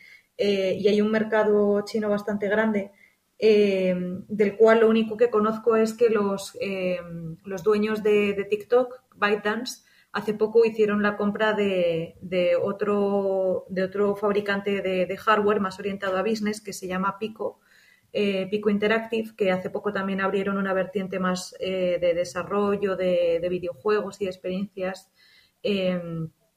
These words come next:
narrativas o artísticas, y pues entonces es un poco lo comparaban como cuando Facebook había comprado Oculus,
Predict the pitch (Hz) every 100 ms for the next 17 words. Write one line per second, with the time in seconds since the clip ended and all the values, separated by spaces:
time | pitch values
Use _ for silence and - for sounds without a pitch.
0 | - - 202 190 190 220 202 202 190 233
1 | 226 226 233 233 - 202 185 170 165 180
2 | 185 185 190 214 220 - - 208 214 214
3 | 226 220 214 202 190 196 202 208 196 196
4 | 185 175 202 190 202 190 185 180 185 180
5 | 170 190 220 170 160 -